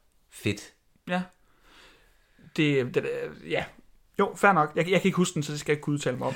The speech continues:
Speaker 1: Nå, i hvert fald, øh, igennem kighullet har Pyrus og Candice jo fulgt, fulgt med, og Candice, hun er jo, hun synes jo selv, hun har lavet et helt vanvittigt godt drilleri. Og jeg må faktisk give hende, jeg synes faktisk også, at det er, jeg synes, det er et udmærket drilleri.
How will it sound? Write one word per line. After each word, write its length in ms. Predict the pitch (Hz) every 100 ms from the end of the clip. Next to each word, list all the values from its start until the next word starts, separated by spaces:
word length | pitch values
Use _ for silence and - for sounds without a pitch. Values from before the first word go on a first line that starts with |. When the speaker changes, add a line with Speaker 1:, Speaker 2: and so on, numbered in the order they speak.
| -
Speaker 1:
Nå, 100 | 117
i 240 | - -
hvert 220 | 151 147
fald, 220 | 143 127 - -
øh, 480 | 123 123 113 113 113
igennem 240 | 123 139
kighullet 420 | 113 143 135 113 101
har 220 | 98 95
Pyrus 260 | 117 117 110
og 60 |
Candice 320 | 104 107 110 92
jo 60 |
fulgt, 320 | - 95 95
fulgt 220 | - 98 90
med, 260 | 101 113 113 - - -
og 180 | 107 - - -
Candice, 260 | 123 120 104
hun 120 | 107
er 40 |
jo, 140 | 98 95 - 110
hun 120 | 107
synes 220 | 110 98
jo 40 |
selv, 200 | 95 113 92
hun 80 |
har 80 | 87
lavet 280 | 82 85 90
et 80 | 90
helt 360 | - 120 82
vanvittigt 360 | 78 82 80 73
godt 200 | 73 71
drilleri. 320 | 76 73 78
Og 80 | 87
jeg 120 | 123
må 120 | 139 135
faktisk 240 | 139 -
give 100 | 143
hende, 120 | 143
jeg 80 | 120
synes 160 | 113 113
faktisk 260 | 110 98
også, 260 | 104 104 - - - - - -
at 220 | 101 -
det 180 | 98 87
er, 180 | 82 80
jeg 340 | 78 76 65 113
synes, 140 | 123
det 80 | 110
er 40 |
et 40 | 120
udmærket 380 | 113 98 90
drilleri. 420 | 90 80 82 87